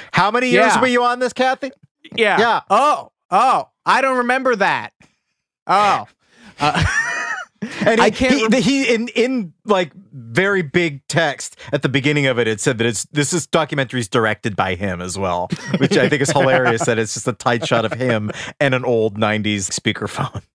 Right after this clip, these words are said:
Speaker 2: What? Uh, "I can't remember when I got the idea, when the word Eraserhead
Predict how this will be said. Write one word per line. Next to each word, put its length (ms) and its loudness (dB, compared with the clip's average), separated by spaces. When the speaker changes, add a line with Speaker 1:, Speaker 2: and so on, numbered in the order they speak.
Speaker 2:
What? 400 2
Uh, 340 2
"I 160 2
can't 240 -4
remember 360 0
when 160 0
I 80 -2
got 260 0
the 160 -2
idea, 540 -6
when 160 -4
the 80 0
word 340 0
Eraserhead 800 -2